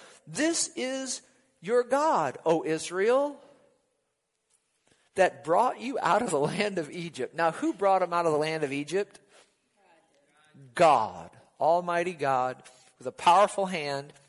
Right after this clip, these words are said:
He split the Red Sea, all of that. And this isn't too long after the Red Sea now. He just had done it not too,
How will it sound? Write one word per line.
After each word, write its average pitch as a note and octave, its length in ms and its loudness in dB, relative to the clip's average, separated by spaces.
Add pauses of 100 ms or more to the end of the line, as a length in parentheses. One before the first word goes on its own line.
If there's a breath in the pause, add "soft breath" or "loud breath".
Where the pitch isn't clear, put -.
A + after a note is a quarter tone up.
(320 soft breath)
He B2+ 120 -14
split - 340 -2
the G3 80 -8
Red F#3+ 240 0
Sea, D#3 300 -4
all F3 180 4
of G3 60 0
that. E3 200 2 (260 loud breath)
And E3 140 -6
this D4+ 200 2
isn't D4+ 300 -2
too C#4 220 -8
long G#3+ 280 0
after A3 400 -2
the E3+ 100 -6
Red G3+ 280 0
Sea E4 340 -4
now. B2 340 -10 (1120)
He A3+ 160 -8
just A3+ 260 -6
had G#3 180 4
done C#4 160 2
it F#3 160 -6
not F3+ 220 -2
too, G#3 240 -10